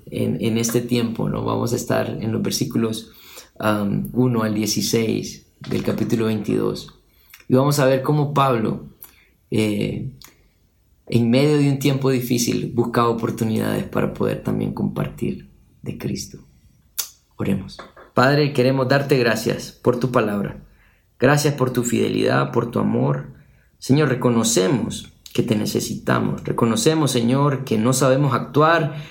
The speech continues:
eh, bien en tiempos difíciles porque no aceptamos tu voluntad.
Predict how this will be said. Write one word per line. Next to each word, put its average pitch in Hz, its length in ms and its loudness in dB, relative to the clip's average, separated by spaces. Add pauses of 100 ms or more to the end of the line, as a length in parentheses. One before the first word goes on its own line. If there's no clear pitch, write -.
(240)
eh, 113 440 2
bien 170 300 4
en 139 120 2
tiempos 139 320 2
difíciles 156 540 2
porque 123 380 2
no 139 280 4
aceptamos 147 640 0
tu 123 100 2
voluntad. 101 500 -2